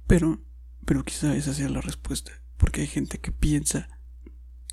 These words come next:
que los animales de la Tierra, o sea, las propias palomas son drones o son espías. O sea,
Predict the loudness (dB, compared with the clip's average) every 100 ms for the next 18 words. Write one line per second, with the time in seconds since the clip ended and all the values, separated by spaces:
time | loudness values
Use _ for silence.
0 | -16 -16 -10 -4 -4 -2 -4 -2 -2 -2
1 | -2 0 0 -2 -4 -4 -2 -2 0 -2
2 | -4 0 0 2 -2 0 0 0 0 0
3 | 2 2 2 0 -2 -4 -6 -2 0 0
4 | -2 -2 -2 -4 -4 -4 -6